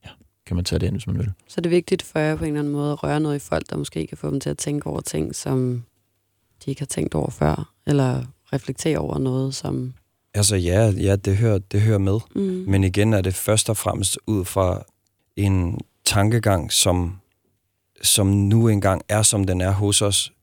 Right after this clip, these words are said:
Speaker 3: Jeg tænker på min måde, du tænker på din måde. Vi skaber det, og så, og så udgiver vi det, fordi vi tænker, "Okay,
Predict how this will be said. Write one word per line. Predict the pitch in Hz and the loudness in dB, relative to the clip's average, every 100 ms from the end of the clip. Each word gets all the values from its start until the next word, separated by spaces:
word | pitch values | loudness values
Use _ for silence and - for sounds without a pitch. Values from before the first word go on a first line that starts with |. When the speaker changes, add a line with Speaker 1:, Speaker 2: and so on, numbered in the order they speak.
| _ | _
Speaker 3:
Jeg | 98 107 | -2 0
tænker | - 101 104 | 0 0 -2
på | 101 | -2
min | 101 107 110 | -2 0 0
måde, | 104 104 | 0 -2
du | 104 104 | -2 -4
tænker | 110 104 | -2 -2
på | 98 | -4
din | 101 107 | -4 -4
måde. | 104 98 | -2 -2
Vi | 101 | 0
skaber | 92 - 110 104 107 | 0 0 -2 -2 -2
det, | 101 107 107 | 0 0 0
og | 101 | 0
så, | - 107 98 - _ _ _ _ _ _ - | 2 2 0 -4 _ _ _ _ _ _ -4
og | 101 | -2
så | - 101 - _ - | 2 0 -2 _ -2
udgiver | 120 117 117 | 0 2 0
vi | 101 | -2
det, | 98 95 | -4 -4
fordi | 101 95 | -6 -4
vi | 101 101 | -4 -2
tænker, | 95 104 98 92 98 | -2 0 0 -2 -2
"Okay, | 92 98 | 0 -2